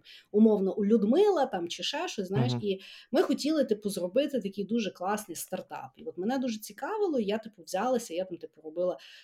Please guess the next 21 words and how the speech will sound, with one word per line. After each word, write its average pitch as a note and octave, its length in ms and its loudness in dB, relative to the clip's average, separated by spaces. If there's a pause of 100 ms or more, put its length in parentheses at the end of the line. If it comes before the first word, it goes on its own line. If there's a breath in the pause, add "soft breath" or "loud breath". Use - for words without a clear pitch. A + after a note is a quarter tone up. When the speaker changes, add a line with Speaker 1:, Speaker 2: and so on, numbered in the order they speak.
Speaker 1:
сторону E3+ 460 -4
маркетинга G3 840 -2
і D3+ 120 -12
все-все-все. D3+ 720 -10
І - 20 -6
ми C#4+ 120 0
якби C#4 200 -2
запустили C4 480 0
той C4+ 120 0
проект, G4 400 -4
і A3 40 -2
я C4+ 180 0
поняла, F#4+ 420 2
що, C#4+ 320 0
а, F#3 100 -4 (1160)
своє A3 400 0
щось D4+ 220 -4
робити — B3+ 300 -2
це G#3+ 140 -4
дуже G3 280 -2
цікаво, A3+ 640 -6